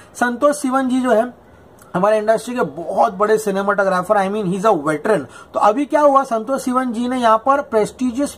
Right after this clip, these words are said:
peer एग्नियो Excellence जो है cinematography में सेवेंटी सेवंथ Cannes Film Festival में उनको पुरस्कार से सम्मानित किया गया। तो यहाँ पर guys शाहरुख खान ने एक video मैसेज record किया, उन्होंने कहा कि संतोष सिवन जी को, यानी कि हम जिनको संटा बोलते हैं, उनको ये award मिला, उनकी मैं शुभकामनाएं देना चाहता हूँ।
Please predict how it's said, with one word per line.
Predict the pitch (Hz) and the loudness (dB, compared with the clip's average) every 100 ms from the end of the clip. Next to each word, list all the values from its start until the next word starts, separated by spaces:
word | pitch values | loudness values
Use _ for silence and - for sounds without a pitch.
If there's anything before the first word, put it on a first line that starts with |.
| - | -6
peer | 240 247 269 311 320 - - - | 0 4 4 2 -2 -14 -12 -2
एग्नियो | 226 233 247 269 285 285 - - | 0 0 -4 0 2 2 -2 -6
Excellence | 208 - 262 269 214 | -4 -2 2 2 2
जो | 233 | 2
है | 196 - - | 2 0 -6
cinematography | 220 240 247 247 226 202 294 | -6 -2 -2 2 2 2 0
में | 277 254 262 - - - | 0 0 -2 -8 -14 0
सेवेंटी | 240 247 262 302 | 0 2 0 0
सेवंथ | 254 254 269 | 0 0 0
Cannes | 240 226 247 247 | 0 0 0 -2
Film | 262 | -4
Festival | 247 226 - 240 247 | 0 0 0 -2 0
में | 233 | 0
उनको | 226 233 | -2 -4
पुरस्कार | 240 202 202 - 220 | 0 2 2 2 0
से | 262 | 0
सम्मानित | 196 175 170 180 175 | -2 0 0 -2 -4
किया | 160 139 | -2 -2
गया। | 127 123 - - - | -4 -12 -14 -14 -4
तो | |
यहाँ | 196 196 220 | 0 4 4
पर | 233 247 | 2 -2
guys | 240 254 190 | 0 -2 0
शाहरुख | 208 202 226 - | 2 4 2 0
खान | 226 240 | -2 -2
ने | |
एक | 240 | -6
video | 190 202 233 | -4 -4 -2
मैसेज | 220 233 | -2 -2
record | 190 180 214 214 | -4 2 2 2
किया, | 220 | 0
उन्होंने | 220 214 | -2 0
कहा | 214 226 | 2 0
कि | 240 | 0
संतोष | 208 185 208 220 | -8 -4 0 0
सिवन | 220 220 226 | 2 0 0
जी | 202 | -6
को, | 196 233 247 240 - | 0 4 4 0 -10
यानी | 190 214 | -2 0
कि | 220 | 2
हम | 226 | 2
जिनको | 220 220 | 0 -4
संटा | 247 214 190 240 240 | -4 -4 0 0 0
बोलते | 226 214 269 | -2 -4 0
हैं, | 226 | 0
उनको | 214 202 208 240 | 0 -4 0 0
ये | 240 240 | 2 -2
award | 233 175 185 226 220 | 0 0 4 2 0
मिला, | 220 233 | -2 0
उनकी | 220 220 | 0 -4
मैं | 233 | -10
शुभकामनाएं | - 160 180 185 226 | -10 0 0 2 -2
देना | 226 | -2
चाहता | 220 208 226 | 2 0 0
हूँ। | 233 285 | 0 0